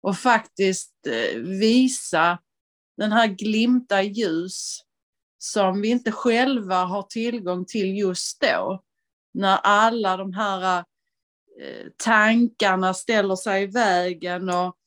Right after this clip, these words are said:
hindrar oss att se klart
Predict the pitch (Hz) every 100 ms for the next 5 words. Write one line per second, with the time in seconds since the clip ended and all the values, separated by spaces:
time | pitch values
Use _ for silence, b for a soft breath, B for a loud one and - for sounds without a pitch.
0 | _ _ _ - 214 233 262 240 202 185
1 | 180 180 170 - 190 170 - 190 - -
2 | 202 180 180 - 247 190 165